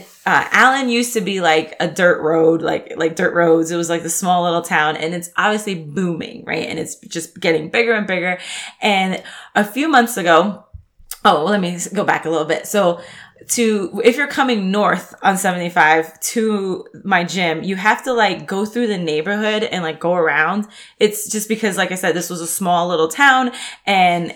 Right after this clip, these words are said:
it, that bridge was probably never meant to be used how it's being used now because there's a bunch of businesses where my business is. And then across the bridge, there's, like, um, medical centers and there's a hospital now and there's a gym and there's,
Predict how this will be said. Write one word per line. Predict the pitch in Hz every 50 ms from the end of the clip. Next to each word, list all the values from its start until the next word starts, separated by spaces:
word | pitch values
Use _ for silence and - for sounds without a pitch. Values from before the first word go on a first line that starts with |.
| - -
it, | 202 196 175 - - - _ _
that | 175 - 196 - - - - - 170 -
bridge | - 208 247 302 269 233 196 175
was | 180 190 185
probably | - - - 190 190 185 190 180
never | 170 175 170 170 175
meant | 170 175 170 147 - -
to | - 185
be | 160 175
used | 165 165 165 175 180 170 151 151 151 -
how | - - 151 156
it's | 151 147 -
being | - 165 156 151
used | 151 151 147 151
now | 180 185 185
because | 185 175 - 165 160 147 -
there's | 170 156 147
a | -
bunch | - 139 147 -
of | 160
businesses | 180 233 233 208 214 208 214 214 208 208 202 202 - - - - - -
where | - 190 185 175
my | 190 190 196 208
business | 190 202 202 185 175 190 185 -
is. | 190 185 185 160
And | 170 160
then | 156 156
across | - - - - 202 196 202 - -
the | 190
bridge, | 160 156 180 175 170 170 - - - - - - - -
there's, | 190 180 170 156 165
like, | 170 143 151 156 - - - - - - - _
um, | - 180 165 156 143 147 165 170 175 - _ _ _
medical | 190 196 208 214 208 208 208 208 202 196
centers | - 196 185 185 185 196 185 180 175 175 170 165 170
and | 170 135 - - - - 160
there's | 160 147 -
a | -
hospital | - - 240 220 208 - - 202 202 202 202
now | 196 196 185 185 180
and | 170 156
there's | 147 147
a | 156 165
gym | 175 - - 262 240 226 214 202 202 185
and | 160 156 151
there's, | 151 156 156 - -